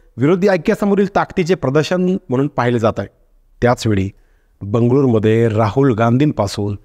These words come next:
ते ममता बॅनर्जीपर्यंत, तसेच नितीश कुमार आणि विरोधी नेत्यांनी आपली आघाडी यूपीए अर्थात इंडिया भाजपच्या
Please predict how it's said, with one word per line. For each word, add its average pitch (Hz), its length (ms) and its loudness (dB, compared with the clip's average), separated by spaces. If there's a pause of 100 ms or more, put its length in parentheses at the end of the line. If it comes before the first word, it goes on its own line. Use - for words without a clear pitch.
(340)
ते 113 80 4
ममता 113 440 2
बॅनर्जीपर्यंत, 110 880 0 (220)
तसेच 117 460 -4
नितीश 117 320 -2
कुमार 101 340 -2 (480)
आणि 110 200 2
विरोधी 113 520 2
नेत्यांनी 104 560 0
आपली 113 420 -2
आघाडी 107 360 -2 (160)
यूपीए 147 540 0 (220)
अर्थात 117 340 0 (180)
इंडिया 139 440 2 (240)
भाजपच्या 113 640 0